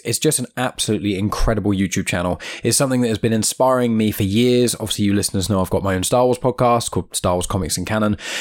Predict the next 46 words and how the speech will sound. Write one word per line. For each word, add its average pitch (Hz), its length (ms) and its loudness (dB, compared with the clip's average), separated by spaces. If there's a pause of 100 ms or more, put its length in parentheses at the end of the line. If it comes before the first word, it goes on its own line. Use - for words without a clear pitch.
(200)
and 113 500 2
their 135 220 2
channel 160 320 2
is 120 80 2
just - 140 0
fantastic. 101 500 -4
It's 101 100 -2
all 160 260 4
the 156 120 4
right 131 320 0
things 110 260 0
about 98 220 -2
Star 95 260 2
Wars, 85 220 -2
I 82 120 -2
find. 85 400 -2 (200)
So - 100 0
if 156 80 2
you're 175 60 2
a 160 40 -4
fan 190 200 0
of 170 80 0
Star 156 200 4
Wars 139 160 4
and 131 120 2
you've 113 80 0
never 131 240 4
checked - 280 -2
out 107 140 0
Star 110 200 4
Wars 104 100 0
Explained 104 340 0
on 101 100 2
YouTube, 92 360 0
then 101 120 0
do 147 120 2
yourself 139 320 2
a 98 60 -6
favor 95 260 -2
and 95 220 -6
go 101 120 2
check 95 220 -2
it 92 80 -2
out, 80 220 -4
'cause 98 120 -6
it's, 98 280 -4